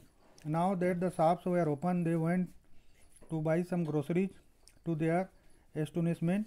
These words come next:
they found everything cost the same, a single duddu।" तो Kingdom of Fools है कि दोनों आदमी भूखे थे,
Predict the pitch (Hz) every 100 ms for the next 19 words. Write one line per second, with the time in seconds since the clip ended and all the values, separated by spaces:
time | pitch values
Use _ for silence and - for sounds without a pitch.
0 | - - - - - 147 185 190 185 175
1 | 160 185 190 185 185 175 - 160 - 175
2 | 156 180 185 180 156 160 165 175 151 139
3 | 147 - - - - - - - - 156
4 | 143 170 196 202 190 185 202 202 196 185
5 | 165 175 190 175 180 165 156 185 185 190